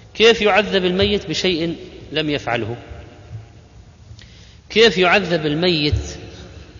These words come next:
بشيء فعله غيره؟ ألم يقل الله: "ولا تزر وازرة وزر أخرى"؟ فإيش ذنب الميت يعذب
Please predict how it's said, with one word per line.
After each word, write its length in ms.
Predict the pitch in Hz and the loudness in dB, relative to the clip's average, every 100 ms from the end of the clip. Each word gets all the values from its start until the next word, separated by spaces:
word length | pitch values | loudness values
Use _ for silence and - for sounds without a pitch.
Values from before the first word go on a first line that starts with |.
| - 147 | -14 -6
بشيء 400 | 151 214 196 170 | 2 2 2 0
فعله 460 | 165 170 175 147 | 0 2 0 -2
غيره؟ 320 | 135 135 135 143 - - - - - - - - - - - - | -2 -2 -4 -8 -16 -20 -20 -20 -20 -20 -20 -20 -20 -20 -6 2
ألم 260 | 214 196 208 | 4 4 2
يقل 300 | 196 175 170 | 0 0 0
الله: 300 | 170 170 - - - - - - | 0 0 -2 -12 -16 -18 -18 -2
"ولا 240 | 170 196 | 2 4
تزر 380 | 185 196 165 165 | 2 0 0 -2
وازرة 560 | 160 151 143 165 160 156 | 0 0 0 -2 -2 -6
وزر 360 | 151 147 147 | -6 -4 -6
أخرى"؟ 280 | 147 131 131 - - - - | -6 -10 -10 -12 -20 -20 -6
فإيش 340 | - 254 190 | -2 0 0
ذنب 260 | 208 202 175 | -2 -2 -4
الميت 460 | 165 175 170 165 | -4 -2 -2 -2
يعذب 500 | 151 170 143 180 190 | -4 -4 -4 -4 -4